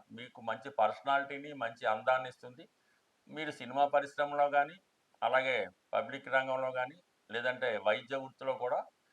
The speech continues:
రాణించే అవకాశం ఉంది. అదే గురువు కుజుడితో కలిసి ఉండడం వలన రియల్ ఎస్టేట్ రంగాల్లో కానీ, వ్యాపార రంగంలో ఈ భూమికి సంబంధించిన వ్యవహారాల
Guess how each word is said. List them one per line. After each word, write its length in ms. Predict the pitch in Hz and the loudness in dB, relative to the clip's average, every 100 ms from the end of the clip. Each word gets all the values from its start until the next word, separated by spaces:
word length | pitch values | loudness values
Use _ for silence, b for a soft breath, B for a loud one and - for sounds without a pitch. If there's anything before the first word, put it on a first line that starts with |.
| _ _ 98 | _ _ 2
రాణించే 420 | 107 117 127 127 131 | 6 6 4 2 4
అవకాశం 440 | 107 104 95 - | 4 2 -2 -2
ఉంది. 200 | - - _ _ - | -16 -20 _ _ -8
అదే 160 | 143 180 143 | -6 -8 -6
గురువు 220 | 156 151 | -8 -8
కుజుడితో 440 | 147 143 147 156 147 | -10 -10 -4 0 2
కలిసి 300 | 139 135 139 | 2 2 -4
ఉండడం 260 | 135 131 131 | -4 -2 0
వలన 200 | 123 110 104 - | -2 -4 -6 -8
రియల్ 220 | 104 131 143 | -8 -6 -6
ఎస్టేట్ 360 | 143 143 135 127 | -4 -6 0 0
రంగాల్లో 360 | 131 127 127 123 | 2 2 2 0
కానీ, 280 | 120 117 - 104 | -2 -4 -10 4
వ్యాపార 340 | 107 123 131 123 123 | 4 6 4 4 2
రంగంలో 380 | 120 120 123 117 - b b _ - | 0 -2 -2 -2 -4 b b _ -20
ఈ 60 | |
భూమికి 480 | 95 95 139 156 147 147 | -14 -6 -4 -4 2 2
సంబంధించిన 520 | 135 135 135 135 135 | 4 0 -2 -6 -2
వ్యవహారాల 560 | 127 123 120 120 120 | 2 4 6 6 6